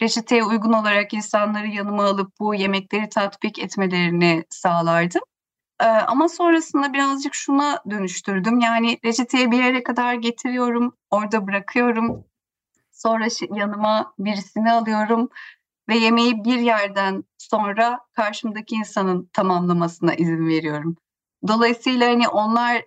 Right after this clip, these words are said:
e, o gün atölyeden ayrılırlarken, e, aslında kendi yaptıkları yemekle ayrılıyor oluyorlar. E, çünkü hani birçok atölye var, birçok workshop var.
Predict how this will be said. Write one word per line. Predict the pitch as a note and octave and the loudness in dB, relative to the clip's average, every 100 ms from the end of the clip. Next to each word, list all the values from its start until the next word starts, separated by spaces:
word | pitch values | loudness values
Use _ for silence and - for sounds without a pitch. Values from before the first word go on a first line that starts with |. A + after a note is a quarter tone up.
| - | -2
e, | G#3 G3+ G3+ G3 G3 | 0 4 4 4 2
o | A#3 | -4
gün | A3+ | -2
atölyeden | A3+ - B3 A#3 A3+ A3 | -4 -2 0 0 -2 -2
ayrılırlarken, | G#3 A3 A#3 B3 C4 A3+ F#3+ F#3+ C4 C#4 D4+ _ _ - - _ - | 0 0 0 -4 -4 -4 -6 -4 -4 -4 -6 _ _ -20 -20 _ -10
e, | G3+ G2 G2+ G2 G2 - | -8 -6 -6 -4 -4 -4
aslında | G#3 - A3+ A3+ C4 C4+ - _ | -8 -6 -2 0 0 -2 -6 _
kendi | - A3+ A#3+ | -4 -2 0
yaptıkları | B3+ A3+ - A3+ - G3+ G3+ A3 A3 - _ | -2 -4 -6 -10 -8 -10 -6 -4 -6 -10 _
yemekle | F#3 G#3+ G#3+ G#3+ F#3+ | -2 0 0 0 -2
ayrılıyor | E3+ E3 D#3+ D#3 D#3 | 0 0 0 -2 -4
oluyorlar. | D3+ D#3 D#3 D3+ D#3 F3 - _ _ _ _ - | -6 -6 -4 -4 -4 -8 -16 _ _ _ _ 0
E, | G3 F#3 E3+ F#3 F#3+ | 2 2 -4 -8 -6
çünkü | - A#3 C4+ | -2 0 4
hani | C4+ B3 | 4 4
birçok | C#4 D#4 - | 0 0 0
atölye | A#3+ B3 A3+ G#3+ G3+ | -2 0 0 2 0
var, | F#3 G3+ A3 A3 | 2 0 0 -2
birçok | A#3 B3 - | -8 -10 0
workshop | A3 A3+ - - A3 - _ _ _ _ - - A3+ G3+ G3 - | 0 0 -6 -18 -18 -18 _ _ _ _ -14 -4 -2 -2 -2 -2
var. | F3+ F#3+ G#3+ | 0 0 -2